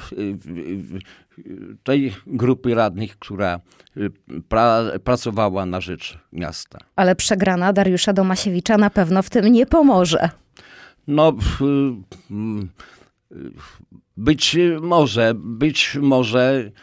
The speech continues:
Speaker 1: y, radni, b-, y, k-, którzy weszli z tego, y, komitetu, przystąpią do współpracy.
Speaker 2: Abstrahując już od jakichkolwiek komitetów, trzeba zaznaczyć, że ta współpraca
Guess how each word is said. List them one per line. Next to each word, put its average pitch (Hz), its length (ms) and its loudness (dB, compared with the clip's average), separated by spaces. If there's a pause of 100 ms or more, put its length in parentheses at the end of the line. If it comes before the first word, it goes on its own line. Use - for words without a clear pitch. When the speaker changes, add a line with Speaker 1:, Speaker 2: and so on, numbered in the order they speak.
(260)
Speaker 1:
y, 113 300 -2
radni, 117 400 2
b-, 95 260 -8
y, 101 360 -6
k-, 120 180 -8
którzy 104 540 -4
weszli 110 300 -8
z - 100 -8
tego, 110 300 -4 (340)
y, - 40 -8
komitetu, 123 680 -6 (340)
przystąpią 110 640 -6
do 98 140 -2
współpracy. 92 1000 -8 (160)
Speaker 2:
Abstrahując 240 640 2
już 240 200 4
od 220 200 2
jakichkolwiek 220 720 2
komitetów, 220 640 2
trzeba 277 280 2
zaznaczyć, 233 460 2
że 226 180 4
ta 277 160 0
współpraca 269 760 2